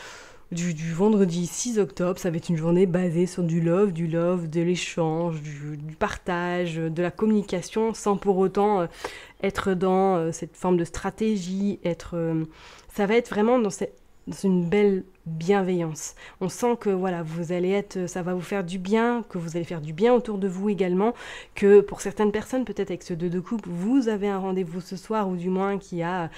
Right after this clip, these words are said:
peut-être quelque chose qui se prépare. On sent que ça va être harmonieux, ça va être love to love en, euh, ce vendredi. Jour de week-end, donc c'est plutôt pas mal. C'est plutôt pas mal. Allez, on est parti, on va aller voir du coup avec, euh, Tonton G.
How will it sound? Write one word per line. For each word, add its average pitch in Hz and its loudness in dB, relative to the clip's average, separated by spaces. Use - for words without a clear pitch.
peut-être 196 -2
quelque - -8
chose 226 -6
qui - -12
se - -6
prépare. 175 -6
On 185 -2
sent 240 0
que - -16
ça 185 -4
va 190 0
être 196 -8
harmonieux, 190 2
ça 185 -8
va 170 -2
être 175 -6
love 196 0
to - -14
love 180 -4
en, 180 -2
euh, 151 -4
ce - -8
vendredi. 175 -4
Jour 190 0
de 285 2
week-end, 208 2
donc 170 -10
c'est - -12
plutôt - -14
pas 165 -6
mal. 349 2
C'est - -16
plutôt - -20
pas 196 -10
mal. 160 -6
Allez, 185 -2
on 202 6
est 208 8
parti, 208 -2
on 226 2
va 190 0
aller 180 0
voir 185 -2
du 175 -6
coup - -8
avec, 170 -6
euh, 165 -8
Tonton 185 -4
G. 180 -6